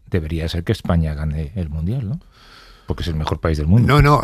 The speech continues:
Speaker 2: el Papa ya se ha ido. Con el Papa no cuentes
Speaker 1: <laughs>
Speaker 2: para, quiero decir, el milagro se tenía que haber producido bien, en, en presencia del Papa. No, lo que yo digo es que, sien-, que viniendo ahora en fútbol a sustituir al Papa,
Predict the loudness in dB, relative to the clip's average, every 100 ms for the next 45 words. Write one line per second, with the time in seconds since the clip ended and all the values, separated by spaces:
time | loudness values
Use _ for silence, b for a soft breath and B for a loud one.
0 | -2 -2 -2 2 4 4 4 2 0 0
1 | -2 -8 -2 0 2 2 4 4 4 0
2 | 2 0 0 2 2 0 2 4 4 4
3 | 2 2 0 B B -4 0 4 4 4
4 | 2 2 2 2 0 0 0 0 -2 0
5 | 0 0 2 0 -2 B B -4 0 0
6 | 0 -2 -2 -4 -4 -4 -4 -2 0 0
7 | 2 -2 -4 -10 B 2 2 4 2 4
8 | 4 4 2 -2 -6 b b -10 -8 -2
9 | 0 0 0 0 0 -4 -10 -2 0 2
10 | 2 2 2 2 0 -2 2 0 2 0
11 | 0 -2 -6 -10 -4 0 2 2 2 0
12 | 0 -6